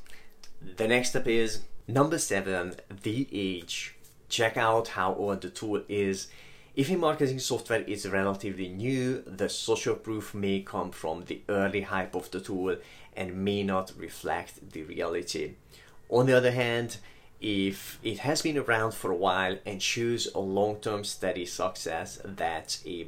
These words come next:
better sign. ClickFunnels was born in two thousand fourteen and seems to be steadily and successfully helping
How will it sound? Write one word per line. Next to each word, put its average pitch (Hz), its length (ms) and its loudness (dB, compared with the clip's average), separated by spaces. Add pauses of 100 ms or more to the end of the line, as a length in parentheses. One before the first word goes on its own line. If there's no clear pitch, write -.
(140)
better 80 360 -6
sign. 71 540 -6 (720)
ClickFunnels 131 480 6
was 117 140 0
born 110 560 2
in 95 440 -2
two 98 220 -8
thousand 87 380 -4
fourteen 110 800 -2
and 101 340 -2
seems 185 280 -2
to - 60 -6
be 139 160 0
steadily 95 720 0
and 92 180 -6
successfully 90 880 -4
helping 92 600 -4